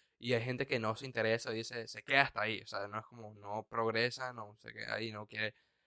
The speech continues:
pero la gente que yo pienso que hay bastante, bastante, ah, por lo menos en esta época actu-, eh, hemos vuelto, se nos parió la, se, o sea, el primer problema que he tenido, además de todos los audios y todo lo demás, pero primera vez que se me para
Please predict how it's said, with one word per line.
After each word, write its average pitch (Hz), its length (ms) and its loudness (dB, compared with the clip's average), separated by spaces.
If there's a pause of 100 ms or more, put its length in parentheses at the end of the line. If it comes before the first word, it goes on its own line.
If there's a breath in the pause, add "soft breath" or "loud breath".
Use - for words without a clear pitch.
(280)
pero 123 380 0 (480)
la 110 220 -10
gente 113 320 -6
que 107 240 -4
yo 104 360 0
pienso 113 360 -4
que - 80 -20
hay 101 60 -14
bastante, 123 520 -6
bastante, 107 560 -8
ah, 104 180 -4 (220)
por 107 140 -14
lo 101 80 -8
menos 107 240 -2
en 117 60 -2
esta 113 300 0
época 113 380 -4
actu-, - 240 -20
eh, 110 400 4
hemos 117 240 0
vuelto, 147 440 2
se 113 340 0
nos 113 180 0
parió 120 280 4
la, 123 180 4
se, 117 240 4
o - 120 -6
sea, 127 140 0
el 113 80 0
primer 135 420 2 (300 soft breath)
problema 127 480 6
que 123 120 0
he - 20 2
tenido, 127 260 4
además 117 320 4
de 113 180 4
todos 117 280 6
los 107 260 4
audios 113 340 4
y 110 80 -2
todo 104 140 2
lo 107 60 2
demás, 117 160 0 (200 loud breath)
pero 117 220 4
primera 123 540 2
vez 127 360 0 (280)
que 127 260 2
se - 200 -8
me 104 100 -4
para 123 340 -2